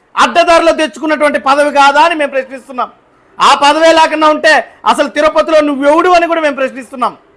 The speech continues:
పోనీ పన్నెండు వేల రూపాయలకి అగ్గిపెట్టె కొనుగోలు చేశారా? పాలక మండలి సభ్యుడిగా పనిచేసావు కదా, ఆధారాలతో రుజువు చేయి. ఊరికే వచ్చి గుడ్డగాల్చి మొహం మీద వేస్తాం తుడుచుకోమనేటువంటి విధానం ఎందుకు?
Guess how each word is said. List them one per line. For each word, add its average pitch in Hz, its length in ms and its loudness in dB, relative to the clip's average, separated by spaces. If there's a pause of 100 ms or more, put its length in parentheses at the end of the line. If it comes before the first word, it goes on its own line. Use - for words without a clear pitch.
(720)
పోనీ 294 340 2 (600)
పన్నెండు 339 340 2
వేల 320 220 2 (100)
రూపాయలకి 311 540 0 (140)
అగ్గిపెట్టె 302 480 -2
కొనుగోలు 240 340 -2
చేశారా? 190 500 -2 (1200)
పాలక 311 280 2
మండలి 311 300 -4
సభ్యుడిగా 269 600 -2 (160)
పనిచేసావు 294 520 0
కదా, 285 260 0 (600)
ఆధారాలతో 330 600 2
రుజువు 320 340 -2
చేయి. 339 280 0 (640)
ఊరికే 339 340 0
వచ్చి 330 440 0 (560)
గుడ్డగాల్చి 330 440 0
మొహం 320 280 2
మీద 330 180 -2
వేస్తాం 311 280 0
తుడుచుకోమనేటువంటి 320 840 -4
విధానం 330 340 -2
ఎందుకు? 349 380 0